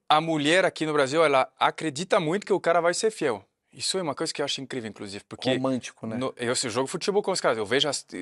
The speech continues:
Speaker 1: da mesma forma que eu f-, te falei que eu vejo as piadas bem limite, assim, de homofobia, também tem muito essa cultura de trair a mulher.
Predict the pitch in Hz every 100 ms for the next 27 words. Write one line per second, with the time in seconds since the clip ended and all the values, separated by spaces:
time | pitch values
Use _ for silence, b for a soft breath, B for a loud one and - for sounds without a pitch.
0 | 127 139 160 202 190 185 160 156 135 -
1 | 131 - - 147 147 135 113 127 131 117
2 | 110 110 - 127 117 107 - 107 107 113
3 | 135 147 135 120 107 101 104 120 135 143
4 | 123 - 123 113 107 101 101 113 120 107
5 | 127 165 110 b b b b _ 123 107
6 | 143 180 147 147 180 - - - 104 -
7 | 101 95 - 104 98 92 95 95 92